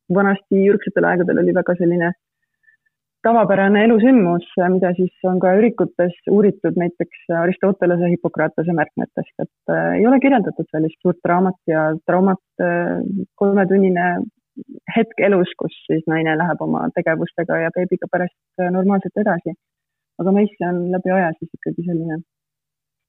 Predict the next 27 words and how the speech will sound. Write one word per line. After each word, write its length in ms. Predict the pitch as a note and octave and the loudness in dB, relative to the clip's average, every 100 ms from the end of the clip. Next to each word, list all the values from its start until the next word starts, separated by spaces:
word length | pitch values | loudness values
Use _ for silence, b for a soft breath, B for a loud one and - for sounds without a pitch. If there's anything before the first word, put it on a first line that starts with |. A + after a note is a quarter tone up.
| - | 0
ajaloopärimus, 760 | G3 F3+ D#3+ E3 E3 D3+ D3+ - _ _ _ - | 2 2 2 0 2 0 -2 -8 _ _ _ -10
äh, 280 | D#3+ D#3 D#3+ | -6 -4 -2
hirmudena 600 | F3 D#3+ D#3 D#3+ D#3 - - | 0 0 -2 -4 -4 -6 -4
talletunud. 560 | D#3 D3+ D3 - E3 D#3 _ _ _ _ _ _ _ - | -2 -2 -4 -8 -8 -8 _ _ _ _ _ _ _ -2
Ja 120 | F#3 | 0
eks 80 | G3 B3 | 2 2
neid 100 | G#3+ | 4
hirme 300 | A#3+ G#3+ G3 | 4 4 2
igalühel 340 | G3+ G3+ G3+ | 2 2 2
on 120 | F3 F3+ | 0 -2
siis 140 | F3 | -2
veel 220 | F#3 E3+ E3+ G3+ - | 0 0 -2 -6 -4
erineval 420 | F#3 F#3 D3+ D3+ D3+ | 0 0 0 -2 -4
moel 320 | D#3 D#3 D#3 - E3+ F#3 | -4 -4 -4 -6 -10 -12
kusagilt, 400 | E3+ E3+ D#3+ D#3 - - | -10 -8 -6 -8 -8 -8
äh, 140 | - - | -8 -2
külge 240 | F#3 E3+ - | 0 0 -4
saadud. 340 | D#3 - - | -6 -6 -8
Ja 140 | - D#3+ | -6 -2
kui 80 | |
me 80 | G3 | 2
läheme 240 | A3 A#3+ F#3 | 2 2 2
hirmuga 340 | A#3 B3 F#3 F3+ | 2 2 2 2
sünnitama, 540 | C4+ C4 - F3 F3 | 4 4 2 -2 -2
siis 160 | F#3+ F3+ | -2 -2
meie 180 | F#3 F3 | 0 0
kehas 260 | A3+ A3+ | 2 0